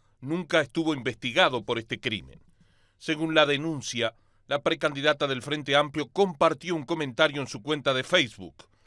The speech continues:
Sarasola también denunció, por este mismo hecho, a una persona llamada François Grachuis.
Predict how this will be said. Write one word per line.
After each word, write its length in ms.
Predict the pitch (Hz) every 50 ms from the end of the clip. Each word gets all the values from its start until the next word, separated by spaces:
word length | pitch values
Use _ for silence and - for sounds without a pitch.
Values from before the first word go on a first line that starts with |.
| _ _ _ _ _ _ _ _
Sarasola 540 | - - 69 76 82 - - 156 147 139
también 400 | 117 117 120 120 113 143 151 139
denunció, 600 | 120 156 165 160 131 110 - - 156 160 160 151 - _ _ _ _ _ _
por 160 | - 107 113
este 220 | 143 - - 135
mismo 340 | 117 131 139 123 131 127 131
hecho, 360 | 147 143 - - 156 147 139 - _ _ _ _ _ _ _
a 80 | - 190
una 220 | 190 190 185 175
persona 420 | - 165 143 135 - 165 165 160 147
llamada 480 | 117 131 131 143 143 139 139 135 - _ _ _ _ _ _
François 640 | - - 156 147 127 113 - 147 143 143 135 135 - _ _ _ -
Grachuis. 760 | 101 123 127 123 120 - - 156 135 113 - - - - -